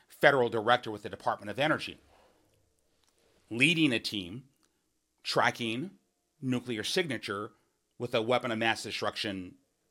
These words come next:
mission, perhaps, or contamination scenario. Yes, I worked with law enforcement. Yes, I understand the protocols from local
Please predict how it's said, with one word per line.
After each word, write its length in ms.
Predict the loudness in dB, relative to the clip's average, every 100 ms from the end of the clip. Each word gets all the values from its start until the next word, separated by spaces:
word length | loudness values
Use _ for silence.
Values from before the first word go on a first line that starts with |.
| _
mission, 500 | 0 2 2 0 -6 -18 _
perhaps, 480 | -2 0 0 -2 0 8
or 260 | 8 8
contamination 840 | 2 -6 -2 -2 0 -2 -2 -6 -12 -18 -4
scenario. 520 | 0 2 2 0 -6 -16 _ _ _ _ _ _ _ _ _ _ _ _ _ _ 4
Yes, 300 | 6 6 4
I 80 | 2
worked 300 | 0 -4 -8
with 160 | -8
law 240 | -2 -2 -2
enforcement. 480 | -6 -10 -10 -12
Yes, 320 | -2 -2 0 -2
I 80 |
understand 440 | -2 -4 -6 -6 -6
the 80 | -14
protocols 600 | -2 0 0 -6 -8 -8
from 240 | -8 -6 -4
local 460 | -4 -4 -10 -10